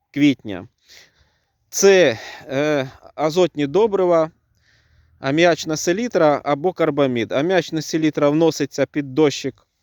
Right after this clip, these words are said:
безпосередньо, е, в розкид. Самий простий процес, я рекомендую. Карбамід, якщо будете вносити, то потрібно вносити або пізно ввечері, або рано,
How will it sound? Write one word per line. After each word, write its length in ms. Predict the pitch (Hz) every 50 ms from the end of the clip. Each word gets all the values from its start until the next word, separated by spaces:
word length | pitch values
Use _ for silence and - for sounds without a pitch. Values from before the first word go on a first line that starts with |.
| _ _ _
безпосередньо, 920 | 120 117 147 - - 147 143 - - 156 139 143 139 135 131 135 131 120 - _ _ _ _ _ _ _ _ _ _ _ _ _ _ _ _
е, 240 | 117 123 131 127 131
в 140 | 131 127 123
розкид. 440 | 151 160 - - - - 262 262 - _ _ _ _ _ _ _ _ _ _ _ _ _ _ _ _
Самий 300 | - - 165 175 180 175
простий 380 | - 180 180 165 - - 170
процес, 640 | 165 - - 170 - - - 165 160 165 - - - _ _ _ _ _ _ - _ _ _ _ _
я 200 | 147 143 156 156
рекомендую. 840 | 165 156 - 160 156 156 156 151 147 147 147 147 147 143 143 139 139 - _ _ _ _ _ _ _ _ _ _ _ _ _ _ _
Карбамід, 640 | _ - 170 170 165 208 214 220 240 254 254 - - - - - - -
якщо 320 | 151 160 156 - - 185
будете 280 | 170 165 170 160 - 170
вносити, 500 | 156 170 196 214 - - 170 - 160 143
то 140 | - - 147
потрібно 720 | - - 143 - 156 151 143 143 143 143 139 139 135 131 - _ _
вносити 800 | - - 131 139 156 143 - - 147 - - 143 139 139 131 127 131 - _ _ _ _
або 520 | - 120 120 117 123 139 139 135 131 123 113 -
пізно 340 | - 143 123 120 131 135 131
ввечері, 440 | 156 208 202 - - 175 156 156 147
або 460 | - 131 139 123 123 127 127 123 127
рано, 420 | 131 135 131 127 127 123 120 110